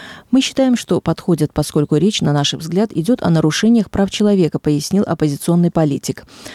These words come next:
Шестого декабря две тысячи двенадцатого года в С Ш А был принят закон Магнитского, вводящий спе-, персональные санкции в отношении лиц, ответственных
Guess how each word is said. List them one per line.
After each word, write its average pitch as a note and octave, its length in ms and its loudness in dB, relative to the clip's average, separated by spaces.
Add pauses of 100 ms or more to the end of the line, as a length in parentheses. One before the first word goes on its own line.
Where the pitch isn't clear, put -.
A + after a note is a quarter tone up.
(100)
Шестого B3+ 380 0
декабря F#3 420 0
две D#3 180 0
тысячи - 280 -6
двенадцатого D3 560 0
года G#3+ 260 2
в D#3+ 60 -10
С E3+ 140 -2
Ш G#3 180 0
А A3 60 2
был G3+ 240 0 (100)
принят G#3+ 320 2
закон E3+ 420 0
Магнитского, F#3+ 880 2
вводящий E3 640 0
спе-, - 300 -6
персональные E3 720 2
санкции F3+ 480 0
в C#3 80 -2
отношении D3+ 580 0
лиц, F#3 220 0
ответственных F3 640 -2